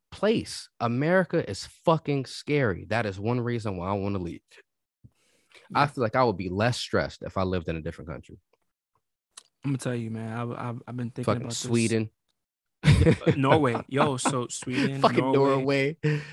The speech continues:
Speaker 2: Nor-,
Speaker 1: These
Speaker 2: Nor-,
Speaker 1: fucking
Speaker 2: Norwegian, all, like, all those, like, in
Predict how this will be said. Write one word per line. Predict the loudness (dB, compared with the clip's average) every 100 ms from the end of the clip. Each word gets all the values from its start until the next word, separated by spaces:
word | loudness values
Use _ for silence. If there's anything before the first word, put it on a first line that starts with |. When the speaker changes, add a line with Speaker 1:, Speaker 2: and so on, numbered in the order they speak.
| -20 _
Speaker 2:
Nor-, | 0 0 0
Speaker 1:
These | -2
Speaker 2:
Nor-, | -2 -4
Speaker 1:
fucking | -6 -6
Speaker 2:
Norwegian, | -6 -4 -4 -4 -6
all, | -4 -4
like, | -4 -6
all | -6 -4
those, | -4 -6 -8 -16 -18 _ _ -14
like, | -12 -12 _ -10
in | -10